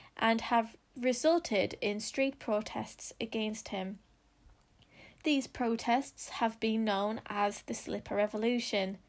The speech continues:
The protests began in Minsk and have spread across the Belarus region.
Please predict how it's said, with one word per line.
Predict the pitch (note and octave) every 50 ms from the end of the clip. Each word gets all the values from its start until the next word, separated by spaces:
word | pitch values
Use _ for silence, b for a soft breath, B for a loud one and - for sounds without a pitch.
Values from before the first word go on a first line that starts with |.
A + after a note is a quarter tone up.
| b b b b b b b -
The | -
protests | A#3+ - - C4 A#3+ B3 - - A#3+ G#3+ A3 - - - -
began | - - A#3 A3 A3 G3+ G#3 G#3+ G#3+
in | - G#3 G3+ G3
Minsk | G3 G#3 A3 B3 C#4 C#4 - - - B B B B B B -
and | - A3 A3+
have | - - A3+ A3+
spread | - - - - C#4 C4+ B3 B3 -
across | G#3 - - - - - - -
the | - A3+
Belarus | - G#3 G#3 G#3 G#3 G3+ G3+ G3 G#3 - -
region. | - G#3+ G#3+ A3 G#3+ - A3+ F#3+ E3+ F#3+ F#3+